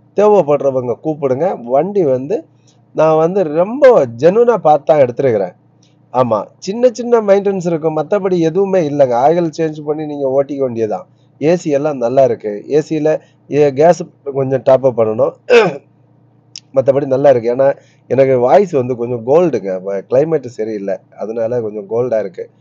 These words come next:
அதனால நீங்க வண்டி வேணும்னா மார்த்தாண்டம் வாங்க, வண்டியை வந்து பார்த்து எடுத்துக்கங்க.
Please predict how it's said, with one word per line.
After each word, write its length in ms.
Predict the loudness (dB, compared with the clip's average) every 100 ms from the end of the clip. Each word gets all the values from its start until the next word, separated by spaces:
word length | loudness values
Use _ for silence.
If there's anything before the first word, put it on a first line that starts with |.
| _ _ -4
அதனால 280 | 2 2
நீங்க 240 | 0 -2 2
வண்டி 260 | 2 2
வேணும்னா 340 | 4 4 2 -4
மார்த்தாண்டம் 640 | -2 0 2 2 2 0
வாங்க, 380 | 0 -2 -4 -6 _ _
வண்டியை 340 | -4 -2 0 0
வந்து 240 | -2 -6
பார்த்து 380 | -4 -2 -2 -4
எடுத்துக்கங்க. 480 | -4 -4 -4 -6